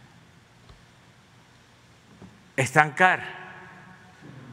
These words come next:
no va a ser fácil.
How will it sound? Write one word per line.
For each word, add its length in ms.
no 220
va 80
a 20
ser 1400
fácil. 480